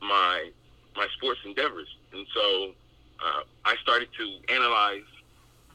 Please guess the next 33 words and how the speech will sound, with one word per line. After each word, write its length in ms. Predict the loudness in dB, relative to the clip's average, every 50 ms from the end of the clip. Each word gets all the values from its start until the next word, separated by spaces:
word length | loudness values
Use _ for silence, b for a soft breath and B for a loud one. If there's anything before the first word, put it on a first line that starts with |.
| -20 -20 -20 -20 -16 -6
what, 260 | 0 0 2 0 0 -4 _ _ _ -20 -20 -20 -20 -20 -20 _ -20 -14 -4
what 140 | 0 0 0
it 80 | 2 2
was 240 | 0 0 0 0 0
about 340 | -2 -2 -2 -2 -4 -6
what 160 | -2 -2 0 2
I 100 | 2 0
wanted. 360 | 0 -2 -6 -6 -6 -10 -16 -18 -20 -20 -20 -20 -20 -20 -20 -20 -20 -20 -20 -20 -14 -8
What, 180 | -6 -6 -6 -6 -14 -16 -6
what 140 | -4 -4 -2
about 280 | 0 2 2 2 2 0
it 180 | -4 -8 -6 -6
that 100 | -4 -2
I, 160 | -2 -2 -4 -6 -14 -20 -20 _ -20 -20 -20 -14
what 260 | -6 -6 -6 -6 -4 -4
was 180 | -4 -4 -4 -4
it 100 | -6 -6
about 360 | -4 -2 -2 -2 -2 -4 -8 -18 -20 -20 -20 -20 _ _ -6 -4
it 180 | -4 -4 -4 -6 -14 -20 -20 -20 -20 _ -20 -20 -20 -20 _ _ -8
that 120 | -6 -2 2
made 220 | 2 2 0 0
me 180 | -4 -4 -4 -4
attracted 440 | -4 -2 -2 -2 -2 -2 -6 -16 -16 -12
to 100 | -12 -10
it? 80 | -12 -8
What 160 | -4 -4 -2 -2
was 100 | 0 0
I 140 | 0 2 2
attracted 480 | 0 0 0 -2 -2 -2 -4 -8 -14 -10 -10 -8
to? 100 | -8 -10 -12 -16 _ -20 _ -20 -20 -20 -20 -20 -20 -10 -6
What 160 | -4 -2 0
did 100 | 2 2
I, 160 | 2 0 0